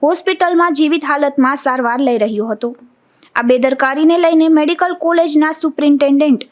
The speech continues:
ડોક્ટર ગૌરવ ભંભાણી દ્વારા તપાસ કમિટી બનાવી હતી. આજે આ કમિટી દ્વારા રિપોર્ટ સબમિટ કરવામાં આવ્યો હતો.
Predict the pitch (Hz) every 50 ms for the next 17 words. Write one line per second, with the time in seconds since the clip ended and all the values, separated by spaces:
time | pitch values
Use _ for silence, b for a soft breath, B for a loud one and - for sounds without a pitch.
0 | _ _ - 220 254 262 262 - - 277 254 240 247 262 269 302 339 381 359 277
1 | 320 311 302 320 330 311 311 311 294 277 285 277 277 285 285 285 277 262 - 285
2 | 311 320 - - 302 285 262 240 233 254 269 254 254 233 220 196 190 202 214 214
3 | 220 - 233 247 _ b b b b b b b b b b - 240 240 - 254
4 | 247 269 - - 262 262 - 262 262 269 277 269 294 285 262 285 311 320 302 302
5 | 311 285 285 277 285 320 349 320 - - 294 269 254 262 269 269 - - 285 269
6 | 233 226 214 208 220 214 214 208 226 233 226 254 233 233 247